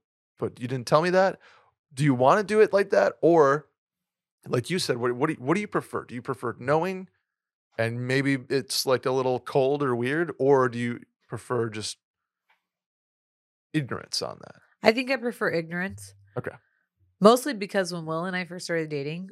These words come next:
Speaker 2: we went to Michigan and there were some girls he'd hooked up with there,
Speaker 1: Mm-hmm.
Speaker 2: one of whom literally in front of me <laughs> called me a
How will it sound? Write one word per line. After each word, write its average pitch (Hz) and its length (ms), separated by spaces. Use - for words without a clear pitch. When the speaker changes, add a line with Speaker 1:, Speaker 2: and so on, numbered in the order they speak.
Speaker 2:
we 160 300
went 143 320
to - 80
Michigan 156 420
and 143 140
there 139 140
were 139 240
some 143 200
girls 135 260
he'd 147 120
hooked 135 220
up 135 120
with 147 160
there, 156 220
Speaker 1:
Mm-hmm. 113 320
Speaker 2:
one 156 120
of 156 140
whom 151 360
literally 220 540
in 202 80
front 180 260
of - 140
me 156 200
<laughs> - 280
called 165 320
me 160 200
a 143 220